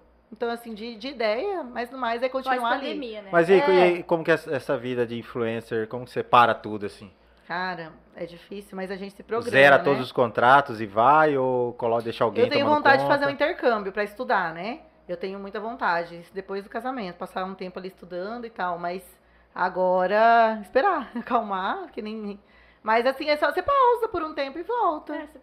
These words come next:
Speaker 2: é, uma semana é possível você conseguir.
Speaker 1: Sim.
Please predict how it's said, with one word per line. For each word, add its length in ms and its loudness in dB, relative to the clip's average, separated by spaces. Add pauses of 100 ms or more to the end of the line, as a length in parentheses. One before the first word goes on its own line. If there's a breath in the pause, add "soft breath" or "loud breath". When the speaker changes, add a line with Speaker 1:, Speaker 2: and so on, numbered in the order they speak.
(140)
Speaker 2:
é, 140 -14
uma 180 -8
semana 760 -12
é 80 -12
possível 560 -18
você 200 -20
conseguir. 320 -16
Speaker 1:
Sim. 400 -12